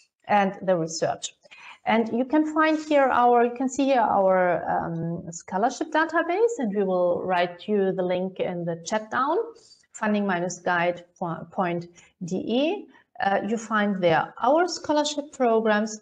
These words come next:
but also scholarship programs that are offered through other German organizations, like, for example, um, political foundations, uh, like, uh, federative states, um,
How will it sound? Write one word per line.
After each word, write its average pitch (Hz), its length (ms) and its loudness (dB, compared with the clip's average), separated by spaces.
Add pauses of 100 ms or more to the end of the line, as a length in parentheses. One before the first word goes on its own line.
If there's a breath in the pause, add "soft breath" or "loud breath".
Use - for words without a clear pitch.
but 214 180 -6
also 262 580 2
scholarship 214 580 -2
programs 185 540 0
that 185 160 -2
are 165 200 0
offered 226 460 0
through 190 300 -2
other 220 340 0
German 190 380 -2
organizations, 165 1000 -6
like, 190 440 -2
for 180 200 -2
example, 175 680 -2 (460 loud breath)
um, 196 180 0
political 226 440 0
foundations, 170 1000 -2 (480 soft breath)
uh, 190 380 2
like, 190 680 2
uh, 190 1200 4
federative 208 420 -2
states, 165 920 -2
um, 185 520 -2